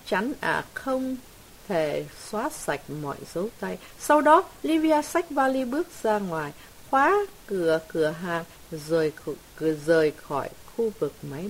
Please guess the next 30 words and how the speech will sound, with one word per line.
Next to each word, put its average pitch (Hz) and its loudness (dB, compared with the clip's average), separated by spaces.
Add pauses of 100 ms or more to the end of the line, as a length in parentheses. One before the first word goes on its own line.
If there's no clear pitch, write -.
bay. 175 -8 (1700)
Ở 170 0
bên 240 6
ngoài, 170 2 (200)
một 196 2
phụ 196 6
nữ 294 0 (540)
trong 269 0
chính 311 0
nhóm 285 0 (120)
quà 160 4 (360)
đứng 208 -2
đợi 156 2 (140)
dưới 202 0
ánh 269 -4 (140)
nắng 196 -2 (100)
chói 226 -4
chang 220 -4 (400)
ngày 151 -6
lễ 143 -4 (100)
phục 139 -6 (200)
sinh 208 -4
đợi 156 -2
ả 147 -10 (720)
trong 214 -4 (320)
một 151 -8 (100)
chiếc 262 -8 (380)
xe 175 -2
ô 170 -2 (100)
tô. 160 -4